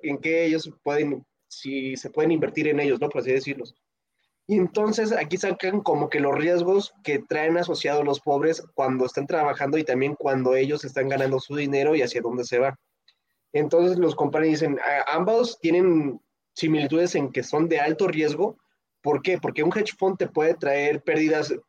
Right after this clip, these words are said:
inconmensurables, pero también un pobre. ¿Por qué? Porque un pobre, al estar trabajando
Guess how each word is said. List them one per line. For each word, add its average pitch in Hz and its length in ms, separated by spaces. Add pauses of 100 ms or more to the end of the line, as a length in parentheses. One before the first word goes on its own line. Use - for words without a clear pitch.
inconmensurables, 131 1040 (380)
pero 151 180
también 151 280
un 175 140
pobre. 165 280
¿Por 127 220
qué? 165 140
Porque 147 240
un 165 160
pobre, 175 440 (340)
al 143 220
estar 143 260
trabajando 160 880